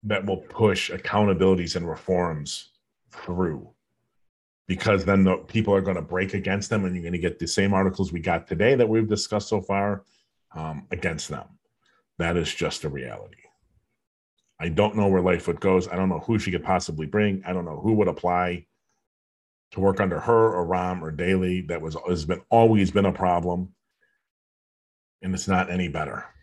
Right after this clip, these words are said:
now. Okay, so we're gonna move on to our second segment. This is an interview with Albert Fox Cahn. He is a, the founder and executive director of the Sur-, Surveillance Technology Oversight Project.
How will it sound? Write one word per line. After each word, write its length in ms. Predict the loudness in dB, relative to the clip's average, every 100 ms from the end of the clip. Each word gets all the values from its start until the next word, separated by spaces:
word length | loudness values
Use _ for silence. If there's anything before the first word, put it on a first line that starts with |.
| _ _ _ _ _ _ _ -8
now. 340 | -8 -8 -14 -20 _ _ _ _ _ _ _ _ _ _ _ _ -2
Okay, 240 | -2 -2
so 160 | 0 4
we're 140 | 6
gonna 120 | 8
move 160 | 6 6
on 140 | 4
to 140 | 2 0
our 80 |
second 460 | 2 0 0 -2 -2 _ _ -20 -20
segment. 460 | -4 0 2 0 2
This 180 | 0 0
is 140 | -4
an 60 | -2
interview 300 | -2 0 0
with 140 | 0 -6 _ _ _
Albert 480 | -2 2 0 -2 -6
Fox 400 | -4 -2 -4 -8
Cahn. 560 | -6 -4 0 0 -2 -8 _ -20 -20 -20 _
He 300 | 0 2 4
is 380 | 4 4 2 0
a, 460 | 0 0 -4 -4 -6
the 80 |
founder 300 | 0 4 4
and 100 | 4
executive 440 | 4 2 2 0 2
director 320 | 0 0 -4
of 100 | -4
the 80 | -6
Sur-, 260 | -6 -6 -8 -12
Surveillance 720 | -10 -2 2 6 6 4 2
Technology 880 | -4 -6 0 2 4 2 2 -2 0
Oversight 560 | -2 0 -2 -2 -4 -4
Project. 540 | 0 0 0 -8